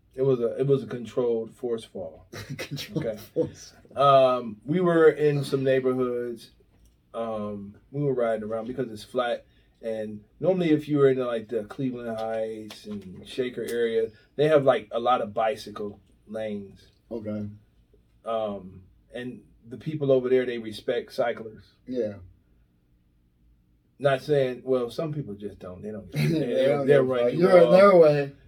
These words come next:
Speaker 1: Yeah.
Speaker 2: You're in their way.
Speaker 1: But they adjust to the cyclers
Speaker 2: Yeah.
Speaker 1: where we were, and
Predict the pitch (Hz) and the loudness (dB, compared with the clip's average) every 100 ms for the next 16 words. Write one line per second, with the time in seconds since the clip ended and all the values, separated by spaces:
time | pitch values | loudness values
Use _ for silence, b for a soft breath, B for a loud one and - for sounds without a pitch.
0 | - 165 156 131 214 214 185 202 202 165 | -6 2 4 6 6 6 6 8 8 8
1 | 147 139 139 165 165 156 139 135 131 147 | 4 2 2 2 2 4 4 4 6 4
2 | 139 143 131 127 135 127 131 127 123 175 | 4 -4 -2 4 4 4 0 -2 -2 2
3 | 156 139 131 123 131 127 127 - _ _ | 6 6 4 4 6 6 2 -6 _ _
4 | _ 117 113 - | _ -12 -10 -10